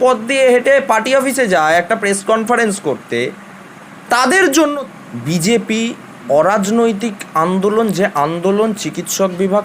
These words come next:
সংগঠিত করেছে, তার পক্ষে বিজেপি ছিল, বিজেপি আছে, বিজেপি থাকবে। কিন্তু অরাজনৈতিক আন্দোলনের মধ্যে যদি কেউ মনে করে যে আমরা এখন ঘোলা জলে মাছ ধরতে নামব, এবং সেটা কেন?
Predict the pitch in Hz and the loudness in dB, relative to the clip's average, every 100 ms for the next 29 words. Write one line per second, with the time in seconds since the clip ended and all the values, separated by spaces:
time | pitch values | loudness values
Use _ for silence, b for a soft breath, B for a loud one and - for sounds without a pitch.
0 | - 143 147 170 190 196 190 196 196 202 | -2 -4 -2 -2 -4 -4 -4 -4 -4 -4
1 | 147 151 147 127 - 165 127 117 139 156 | -2 -2 -4 -6 -6 -8 -8 -8 -8 -10
2 | - - 151 175 - 113 131 151 143 123 | -10 -8 -6 -8 -10 -10 -10 -10 -8 -6
3 | 113 - - 98 104 - - 101 92 - | -6 -8 -10 -12 -14 -18 -12 -12 -12 -18
4 | - - - - B B B B B - | -20 -20 -20 -20 B B B B B -2
5 | 277 302 - 180 240 294 294 330 339 - | 2 2 2 2 4 2 2 2 2 0
6 | 320 - 208 220 226 247 247 247 233 190 | -2 0 0 0 2 4 4 2 2 0
7 | 175 165 220 190 190 196 208 196 175 180 | -2 -2 0 0 -2 -2 -2 0 0 -2
8 | 175 156 123 120 - - - - - - | 0 0 0 -6 -18 -20 -20 -20 -20 -20
9 | - - - - - - - 156 214 - | -20 -20 -20 -20 -20 -18 -10 -2 -2 -2
10 | 160 170 208 226 214 220 226 175 147 175 | -2 0 2 2 2 0 -2 -2 0 2
11 | 190 208 208 190 156 156 - 180 185 208 | 2 2 2 2 2 0 0 -2 -2 -2
12 | 180 156 123 113 - - - - - - | 0 0 -2 -8 -12 -16 -20 -20 -20 -20
13 | - - 185 220 214 - 190 240 233 233 | -20 -10 -2 0 0 0 0 0 0 2